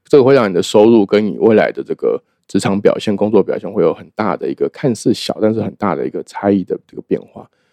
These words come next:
所以总结这两本书呢，如果回到一个工作者的角度，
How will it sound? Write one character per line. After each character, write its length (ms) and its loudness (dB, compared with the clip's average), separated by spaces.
所 100 2
以 40 4
总 200 0
结 120 2
这 80 6
两 120 4
本 160 0
书 220 -2
呢， 300 4
如 100 0
果 140 6
回 200 0
到 220 4
一 60 0
个 200 4
工 240 -6
作 160 2
者 120 -6
的 80 -6
角 280 -10
度， 240 -6